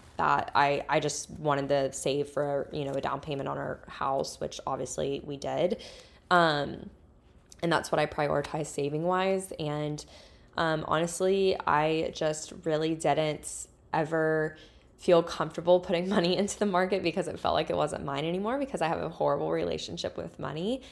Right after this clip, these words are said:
But I'm hoping to get into a place where I feel a lot more comfortable doing that. Um, and I know it's a good thing to do that and invest in everything, but I always would get so scared doing it. So I, like, have just a pretty minimal amount in the market, but I really wanna just try my best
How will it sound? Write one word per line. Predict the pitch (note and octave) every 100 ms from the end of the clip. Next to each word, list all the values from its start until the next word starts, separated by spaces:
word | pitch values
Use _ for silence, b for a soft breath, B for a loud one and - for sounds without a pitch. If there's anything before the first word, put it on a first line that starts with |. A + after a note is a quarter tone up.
| B B
But | - D#3+ D#3 -
I'm | E3+ F3
hoping | E3+ D#3+ E3+
to | -
get | D#3
into | - - E3
a |
place | - - F3 -
where | -
I | -
feel | F#3 -
a | -
lot | -
more | - -
comfortable | - - - -
doing | - B3 B3
that. | A#3+ A3+ A3+ A3+ B B B B -
Um, | F#3+ F#3 F3 D#3 - - -
and | F3 D#3+ D#3+ E3 -
I | D#3+
know | D#3+
it's | E3+ F3
a |
good | E3+ E3+
thing | E3+ F3+
to | F#3+ F3+
do | F#3
that | F3+ E3+
and | F#3
invest | E3+ E3 E3 -
in |
everything, | E3+ D#3+ E3 D#3 D#3
but | D3
I | D3
always | - D#3+ D#3+ D#3+ D3+ -
would | - D#3
get | - -
so | - D3+
scared | - D3+ E2+
doing | - F#2 -
it. | C#2+ -
So | -
I, | F2+ F2
like, | F#2+ - - -
have | - D#2+ F3 -
just | F#3 - - -
a | -
pretty | D3+ - D#3+ D#3 -
minimal | - C#3 C#3+ C#3+
amount | D#3 - - -
in | D3 D3+ - B B B B -
the |
market, | E3 - - - -
but |
I | D3+
really | D3+ D#3+
wanna | E3 D#3
just | D#3 D#3 - -
try | - E3+ D3+
my | D3+
best | D3 C#3+ -